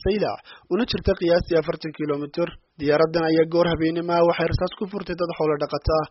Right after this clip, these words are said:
sida uu V O A u sheegay gudoomiyaha gobolka Salel Axmed Maxamed Xaashi. Waxaa duqeyntaasi ay keentay waxyeello ku kooban xoolo nool, waxaana dishay hal neef oo geel ah, halka mid kalena ay dhaawacday.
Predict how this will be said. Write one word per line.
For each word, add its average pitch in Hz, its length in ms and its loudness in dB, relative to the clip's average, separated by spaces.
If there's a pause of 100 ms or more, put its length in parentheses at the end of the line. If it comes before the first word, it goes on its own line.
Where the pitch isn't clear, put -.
(140)
sida 233 320 -4
uu 180 160 2
V 165 80 -12 (160)
O 185 100 4 (140)
A 175 80 2
u 175 100 0
sheegay 156 460 2 (280)
gudoomiyaha 160 600 -2
gobolka 170 400 0
Salel 180 320 2
Axmed 165 320 -2
Maxamed 180 320 -4
Xaashi. 185 420 0 (340)
Waxaa 208 280 0
duqeyntaasi 233 480 2
ay 175 100 0
keentay 180 360 -4
waxyeello 170 440 2
ku 214 140 -4
kooban 175 400 -2
xoolo 160 320 4
nool, 143 260 -2 (300)
waxaana 160 320 0
dishay 165 320 -4
hal 208 180 -2
neef 190 220 -2
oo 165 160 -2
geel 180 320 2
ah, 101 80 -6 (240)
halka - 260 0
mid 208 140 -2
kalena 170 320 2
ay 147 160 0
dhaawacday. 135 520 2